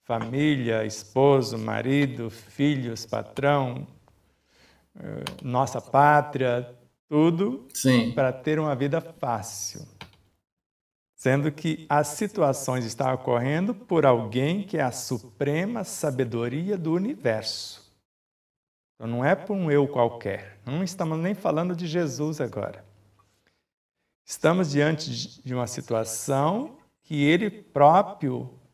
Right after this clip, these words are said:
Speaker 1: está na cena. Ele é onipresente. Ele está ali conosco. E Miramês foi tão feliz na frase,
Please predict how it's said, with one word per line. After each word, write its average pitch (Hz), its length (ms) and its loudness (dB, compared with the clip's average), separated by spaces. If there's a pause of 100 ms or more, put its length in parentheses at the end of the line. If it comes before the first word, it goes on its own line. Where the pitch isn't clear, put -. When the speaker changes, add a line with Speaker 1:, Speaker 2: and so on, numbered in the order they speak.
Speaker 1:
está 180 540 2
na 143 180 -2
cena. 104 680 -6
Ele 139 200 -2
é 147 60 2
onipresente. 151 960 -6 (180)
Ele 120 120 -8
está 175 340 -2
ali 170 360 0
conosco. 107 760 -8 (840)
E - 20 -8
Miramês 147 440 4
foi 147 160 2
tão 214 260 0
feliz 143 400 2
na 123 160 -2
frase, 135 720 4